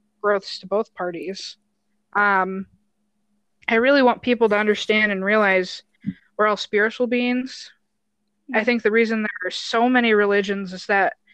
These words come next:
Speaker 1: we all yearn to have a relationship with our Creator, uh, but we just somehow get mixed up with our earthly self and our spiritual self,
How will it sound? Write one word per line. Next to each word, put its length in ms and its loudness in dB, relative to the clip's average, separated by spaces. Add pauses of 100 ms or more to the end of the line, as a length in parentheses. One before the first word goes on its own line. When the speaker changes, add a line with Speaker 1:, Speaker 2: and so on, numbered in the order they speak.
(280)
Speaker 1:
we 100 4
all 140 6
yearn 240 4
to 60 2
have 180 0
a 40 0
relationship 640 -4
with 160 -8
our 140 -6
Creator, 560 2 (600)
uh, 320 0
but 240 0
we 100 0
just 360 -2 (320)
somehow 360 2
get 180 2
mixed 260 -2
up 180 -2 (540)
with 200 -2
our 240 2 (200)
earthly 540 4
self 440 0
and 80 -8
our 100 -12
spiritual 440 -4
self, 480 -2